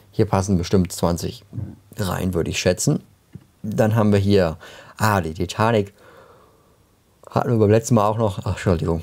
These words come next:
jetzt habe ich gegähnt. Ich weiß nicht, ob ich, ob ich's daran gedacht habe, das hier rauszuschneiden. Falls ihr doch hier mit dabei seid,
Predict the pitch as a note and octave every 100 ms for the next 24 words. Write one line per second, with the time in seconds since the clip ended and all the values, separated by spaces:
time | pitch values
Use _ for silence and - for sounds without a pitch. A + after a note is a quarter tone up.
0 | - F#2+ G2+ F#2 F#2 F#2 F2+ F2 G2+ G2+
1 | F#2+ F2+ - - F#2+ F#2 - - F#2+ F#2+
2 | F2+ F2+ - - F2 F2+ F2 F#2 - F#2
3 | - E2 F#2 F2+ G#2+ G#2 G#2 F#2 - -
4 | C3+ A2 C3 - F2+ E2+ F#2 F2+ E2 E2+